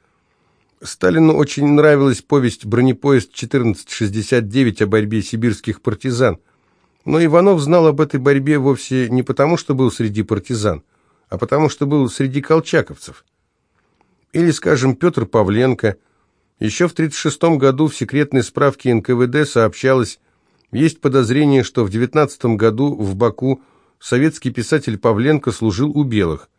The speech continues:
Когда ему предложили выехать в Баку, чтобы найти документы, подтверждающие его партийный стаж с девятнадцатого года,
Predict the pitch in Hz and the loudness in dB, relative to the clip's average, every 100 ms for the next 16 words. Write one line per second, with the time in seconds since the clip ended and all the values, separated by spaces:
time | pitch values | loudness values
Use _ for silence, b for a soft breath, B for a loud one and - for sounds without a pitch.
0 | _ _ _ _ _ _ _ - 113 123 | _ _ _ _ _ _ _ -6 -2 2
1 | 135 135 123 131 131 120 127 127 120 131 | 4 2 0 0 0 2 2 0 2 0
2 | 107 113 - 107 98 117 113 160 147 b | 0 -4 -4 -10 -2 -2 0 -4 -4 b
3 | b b - - 113 107 101 120 113 123 | b b -12 -4 0 2 2 2 0 -2
4 | 107 - 131 127 98 101 - 95 - 120 | -2 0 2 2 2 -2 -4 -8 -4 -4
5 | 101 120 110 92 - 104 101 98 117 107 | 0 2 2 0 -2 -2 -2 0 -2 -2
6 | 117 107 98 - 117 90 87 107 110 104 | -4 -2 -2 0 0 0 -2 -4 0 -2
7 | - 104 110 147 131 98 | -2 -6 -2 -2 0 -2